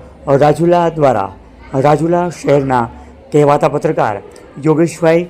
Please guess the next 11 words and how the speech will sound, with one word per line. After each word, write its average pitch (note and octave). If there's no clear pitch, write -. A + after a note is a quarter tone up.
કાનાબારનું D3
રાજુલા E3
શહેરની B2+
નવનિર્મિત F3+
લોહાણા D3
મહાજનવાડી D3+
ખાતે D3
સન્માન F3+
સમારંભ C3
કાર્યક્રમ D#3
યોજાયો A2+